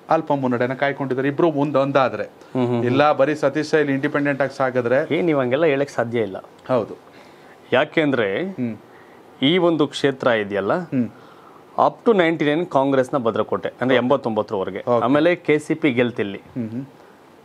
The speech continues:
Speaker 2: ವಸಂತ್ ಅಸ್ನೋಟಿಕರ್,
Speaker 1: ಹ್ಮ್.
Speaker 2: ಆನಂದ್ ಅಸ್ನೋಟಿಕರ್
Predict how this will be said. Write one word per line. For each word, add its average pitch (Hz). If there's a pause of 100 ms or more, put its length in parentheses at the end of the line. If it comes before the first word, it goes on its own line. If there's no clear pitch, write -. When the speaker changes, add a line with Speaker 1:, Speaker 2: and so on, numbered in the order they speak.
Speaker 2:
ವಸಂತ್ 147
ಅಸ್ನೋಟಿಕರ್, -
Speaker 1:
ಹ್ಮ್. 117 (560)
Speaker 2:
ಆನಂದ್ 131
ಅಸ್ನೋಟಿಕರ್ 113